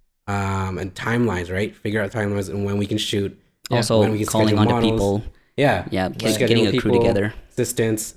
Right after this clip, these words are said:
Speaker 1: crew together. So we did that for the first few months of the year, and then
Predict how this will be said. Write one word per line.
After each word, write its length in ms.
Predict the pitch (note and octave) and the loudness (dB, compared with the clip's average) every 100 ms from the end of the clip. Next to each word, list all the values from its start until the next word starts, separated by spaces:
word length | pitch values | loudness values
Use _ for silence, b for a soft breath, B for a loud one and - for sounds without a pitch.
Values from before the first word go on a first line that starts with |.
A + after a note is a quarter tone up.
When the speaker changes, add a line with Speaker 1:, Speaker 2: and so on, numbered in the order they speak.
| _ - | _ -4
Speaker 1:
crew 160 | B2 | 0
together. 300 | A2+ A2 G#2+ | 0 0 -2
So 340 | - A2 G2+ - _ _ _ _ - | 0 -2 -2 -6 _ _ _ _ -4
we 100 | A#2 | 0
did 160 | D3 B2 | 2 2
that 240 | A#2 A#2 | 0 0
for 80 | B2 | -4
the 100 | G#2+ | -6
first 400 | - A2+ - - - _ - | -2 -2 -2 -10 -20 _ -2
few 100 | C3 | 0
months 200 | A#2+ A2+ | 2 0
of 80 | A2 | -2
the 80 | G#2 | 0
year, 220 | G2+ G2 | 0 0
and 180 | G2+ G2+ | -2 -2
then 340 | G2+ G2 F#2+ | 0 -2 -6